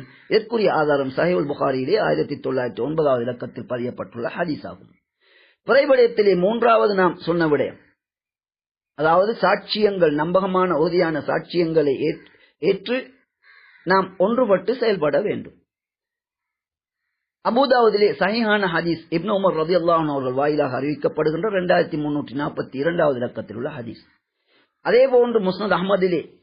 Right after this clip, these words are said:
சஹீஹ் லி கைரிஹி எனப்படுகின்ற ஹசன் தரத்தில் உள்ள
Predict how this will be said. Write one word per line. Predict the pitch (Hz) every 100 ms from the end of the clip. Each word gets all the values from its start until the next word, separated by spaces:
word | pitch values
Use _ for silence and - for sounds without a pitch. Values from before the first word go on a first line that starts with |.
| _ -
சஹீஹ் | 170 196 220 202
லி | 156 160 147
கைரிஹி | 175 208 220 214 214 214
எனப்படுகின்ற | 185 170 165 - 143 123 123 - - _ _ _ _ -
ஹசன் | 208 190 247 240
தரத்தில் | - 185 196 - 208 202
உள்ள | 190